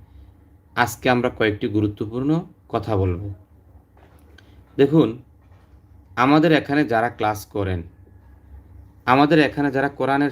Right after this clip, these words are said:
শিক্ষার্থী, অনেকেই এই নিয়মগুলো না মানার কারণে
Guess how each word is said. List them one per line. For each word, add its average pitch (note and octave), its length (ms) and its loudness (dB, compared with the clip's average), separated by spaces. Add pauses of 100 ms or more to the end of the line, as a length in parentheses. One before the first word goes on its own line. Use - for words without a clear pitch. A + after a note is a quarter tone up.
শিক্ষার্থী, G#2+ 720 -4 (1400)
অনেকেই C#3+ 600 4 (1000)
এই D3 160 4
নিয়মগুলো D#3 680 4 (220)
না B2 200 0
মানার B2 400 -4 (100)
কারণে A#2 320 0